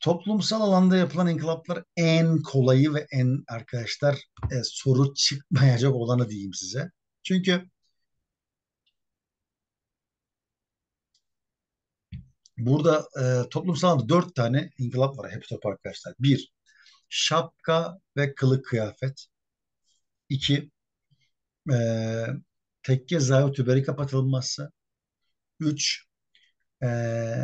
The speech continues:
soyadı kanunu. Ve dört, e, takvim, saat, rakam, ölçü ve hafta tatilin değiştirilmesi. Dört tane.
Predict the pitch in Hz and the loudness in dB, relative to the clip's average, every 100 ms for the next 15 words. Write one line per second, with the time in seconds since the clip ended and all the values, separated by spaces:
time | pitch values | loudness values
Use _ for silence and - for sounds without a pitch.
0 | 139 - - 143 151 117 - 107 98 98 | -6 -10 0 2 2 0 -4 -8 -8 -8
1 | 98 120 175 - _ _ _ _ _ _ | -8 -6 -8 -10 _ _ _ _ _ _
2 | 117 110 101 147 185 143 - _ _ _ | -10 -8 2 4 4 0 -16 _ _ _
3 | _ _ - 117 113 113 113 113 123 131 | _ _ -10 -6 -6 -6 -6 -8 -10 -12
4 | - _ _ _ _ _ _ _ 131 127 | -16 _ _ _ _ _ _ _ 0 0
5 | - 175 135 - 135 135 135 117 120 - | -2 -2 0 2 2 2 -2 -4 -4 -4
6 | 160 170 - 139 131 127 - 180 160 208 | -6 -6 -4 2 2 2 -2 0 0 -2
7 | - _ _ _ - 123 - 135 120 117 | -6 _ _ _ -6 -6 -6 -8 -6 -4
8 | 135 131 110 104 - 101 - - 233 180 | 0 0 -2 -8 -12 -16 -14 -4 0 0
9 | - _ _ - | -2 _ _ -20